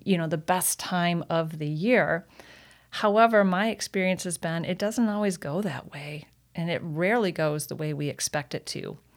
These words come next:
Old wounds are uncovered, you know, different per-, or difficult personalities are encountered. Just the stress of preparing food and entertaining other people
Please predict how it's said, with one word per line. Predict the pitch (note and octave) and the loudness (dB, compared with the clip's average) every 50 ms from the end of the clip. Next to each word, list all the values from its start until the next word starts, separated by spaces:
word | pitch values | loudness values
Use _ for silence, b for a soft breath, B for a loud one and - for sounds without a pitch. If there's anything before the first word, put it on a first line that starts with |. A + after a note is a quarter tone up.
| B B B B B B B B B | B B B B B B B B B
Old | - F#3+ G3+ A3 G#3+ G3+ | 4 6 6 6 4 4
wounds | G3 G3 G3 G3+ G3+ G3+ G3 G3 | 4 4 6 6 4 4 4 2
are | F#3+ F#3+ | 0 0
uncovered, | F#3 F#3+ F#3 - - F3 E3+ F3 F3 F3 E3+ E3+ E3 - _ _ _ _ _ _ _ _ _ _ | -2 -2 -4 -4 -4 -4 -4 -2 -2 -2 -2 -2 -4 -8 _ _ _ _ _ _ _ _ _ _
you | - D#3+ | -10 -10
know, | D3 C#3 | -10 -6
different | - F#3+ F#3+ - F#3+ F3+ - _ _ _ _ _ - | -4 -4 -4 -2 -2 -4 -4 _ _ _ _ _ -16
per-, | - - - F3 D#3 | -14 -10 -6 -6 -4
or | |
difficult | D3 C#3 - G3 G3 - - - F#3 D#3+ - | -4 -2 -4 -4 -4 -4 -6 -4 -4 -4 -4
personalities | - - E3+ D#3+ - - D3+ C#3 C#3 D3 E3+ F3+ F#3 F3+ F#3 F3 | -2 -2 -2 -2 0 -2 -2 -2 -2 -2 -2 -2 0 -2 -2 0
are | F3 E3+ E3+ | -2 -2 -2
encountered. | E3+ E3+ D#3 - - E3+ E3 E3+ E3 E3 E3 E3 D#3+ - B B B B B B B | -2 -4 -4 -6 -6 -4 -4 -2 -2 -2 -2 -2 -4 -6 B B B B B B B
Just | - B3+ D4+ - - | 0 2 2 2 0
the | D#4+ A#3+ | -2 -2
stress | - - - - E3+ E3 F#3 F#3 E3 - - - | 0 -2 -2 0 0 2 2 2 2 0 -4 -6
of | - F3+ D#3+ D#3+ D#3 D3 - - _ _ - | -4 -2 -2 0 -2 -2 -4 -10 _ _ -12
preparing | - E3+ - - - F3+ F#3 G3 F#3 E3 D3 | -10 -10 -8 -6 -2 0 2 2 2 2 0
food | - - - F3 F3 G3 G#3 F#3 E3 D3 | -4 -4 -2 2 2 4 4 4 2 0
and | - C#3+ D#3 - - - | -2 -4 -4 -4 -4 -2
entertaining | F3 F3+ F#3 F3+ F3+ - - F3 F3 F3+ E3+ D#3+ D#3 C#3+ - | 0 0 0 0 -2 -4 -4 -2 0 0 0 0 -2 -2 -2
other | E3 E3 E3+ E3 D#3 | -2 -2 -2 -4 -6
people | - - E3 F3 F#3 - F3 D3+ C#3+ D3 D3+ | -6 -6 -6 -6 -4 -2 -2 -2 -2 -2 -4